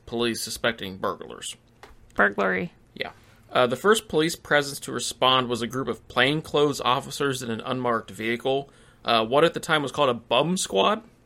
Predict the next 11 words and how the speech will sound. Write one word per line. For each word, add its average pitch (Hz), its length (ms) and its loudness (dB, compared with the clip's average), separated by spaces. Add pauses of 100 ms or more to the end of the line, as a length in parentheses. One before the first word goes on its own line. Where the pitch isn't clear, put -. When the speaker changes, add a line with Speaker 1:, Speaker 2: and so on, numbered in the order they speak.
(800)
Speaker 2:
Okay. 190 600 -6
<laughs> - 40 -20
Speaker 1:
Basically, 156 800 4
<laughs> - 60 -10
and 160 360 6
I, 147 340 8
I, 143 320 8
I - 20 8
had 139 120 4
to 120 120 -2
look, 120 220 -2